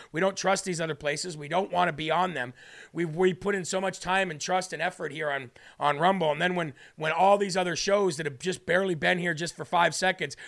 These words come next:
their channels are doing so well and ours gets, keep being attacked and nobody can stop it. And you just get so beat down and frustrated month after month after month.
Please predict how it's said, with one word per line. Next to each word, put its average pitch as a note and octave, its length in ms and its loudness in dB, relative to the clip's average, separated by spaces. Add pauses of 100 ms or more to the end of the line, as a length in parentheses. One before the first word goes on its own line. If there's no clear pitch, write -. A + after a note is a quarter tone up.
(260)
their F3 200 2
channels F#3+ 380 2
are E3+ 60 -6
doing F3 240 -2
so F3 180 0
well E3+ 320 4
and C#3 80 0
ours F3 240 4
gets, F3 220 -6
keep - 240 -10
being F3+ 180 -4
attacked F#3 460 4
and C#3 100 -6
nobody F3+ 300 0
can C3+ 140 -14
stop F#3+ 420 4
it. C#3 120 -4 (300)
And F3 160 -4
you F3+ 80 -4
just F3+ 220 -4
get F3+ 160 -4
so G3+ 420 4
beat F3 460 -6
down F#3 320 0
and C3+ 120 -10
frustrated D#3 680 -4
month F3 340 0
after C#3+ 260 -2
month E3+ 300 -2
after D3 220 -2
month. F3 260 -2